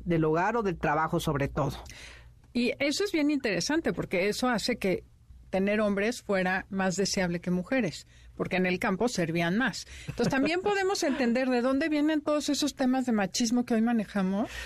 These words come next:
Speaker 1: Bueno, el
Speaker 2: ¿No?
Speaker 1: patriarcado tiene diez mil años.
Speaker 2: Yo sé.
Speaker 1: Sí.
Speaker 2: Pero
Speaker 1: Sí.
Speaker 2: prácticamente, en, estoy yéndome a esa época, ¿no?
Speaker 1: Ujú.
Speaker 2: Edad Media, eh,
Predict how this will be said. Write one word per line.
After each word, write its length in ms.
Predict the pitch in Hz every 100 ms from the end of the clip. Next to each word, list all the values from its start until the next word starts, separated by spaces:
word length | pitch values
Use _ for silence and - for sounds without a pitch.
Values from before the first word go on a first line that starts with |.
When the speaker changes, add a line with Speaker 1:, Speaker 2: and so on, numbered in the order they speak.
| -
Speaker 1:
Bueno, 160 | 196 185
el 40 |
Speaker 2:
¿No? 60 | -
Speaker 1:
patriarcado 580 | 175 175 151 165 233
tiene 240 | - 277 254
diez 300 | 190 147 165
mil 200 | 170 156
años. 400 | 156 277 254 196
Speaker 2:
Yo 140 | 247
sé. 320 | - 269 233 370
Speaker 1:
Sí. 440 | - 147 - - - - - -
Speaker 2:
Pero 180 | 226 226
Speaker 1:
Sí. 60 |
Speaker 2:
prácticamente, 1040 | - 277 - 370 320 247 226 214 214 233 349
en, 300 | - 196 180 - 190 160
estoy 240 | 185 - 220
yéndome 280 | 226 220 190
a 20 |
esa 200 | - 196 -
época, 500 | - 175 175 - 143 -
¿no? 80 | 160 160 135
Speaker 1:
Ujú. 20 | 143
Speaker 2:
Edad 220 | 170 170
Media, 760 | 175 185 196 190 190 185 175 - - -
eh, 140 | 120